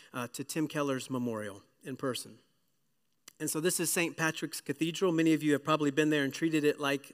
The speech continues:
a museum. Uh, this is the first time that I got to be in Saint Patrick's Cathedral and treat it as a house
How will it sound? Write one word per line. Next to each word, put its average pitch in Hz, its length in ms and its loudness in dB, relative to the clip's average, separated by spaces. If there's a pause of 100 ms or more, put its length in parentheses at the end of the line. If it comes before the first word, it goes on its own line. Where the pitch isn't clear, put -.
a 139 100 -6
museum. 127 680 -2 (1040)
Uh, 127 60 -6
this 156 180 2
is 156 80 -4
the 143 100 0
first 170 320 2
time 160 220 2
that 147 100 6
I 147 80 2
got 147 180 2
to - 80 -6
be 147 140 2
in 139 80 2
Saint 151 260 -2
Patrick's - 520 -2
Cathedral 135 720 -2
and 131 100 -6
treat 165 260 -2
it 139 120 2
as 123 160 -2
a 120 60 -6
house 127 600 -6